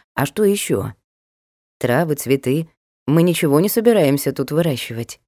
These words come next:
Обойщик ставит кресло на влажную траву и обводит взглядом террасы со старательно подрезанными оливковыми деревьями и виноградником,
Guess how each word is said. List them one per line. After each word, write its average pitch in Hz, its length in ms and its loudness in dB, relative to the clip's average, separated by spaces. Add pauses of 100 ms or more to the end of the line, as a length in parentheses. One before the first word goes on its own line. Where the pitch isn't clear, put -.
(760)
Обойщик 147 480 0
ставит 147 400 0
кресло 165 380 0
на 147 160 2
влажную 143 500 2
траву 156 380 2
и 143 160 2
обводит 143 480 2
взглядом 135 560 0
террасы 147 560 0
со 131 160 -4
старательно 135 640 -2
подрезанными 127 760 0
оливковыми 127 640 0
деревьями 131 580 0
и 123 180 -4
виноградником, 123 920 -2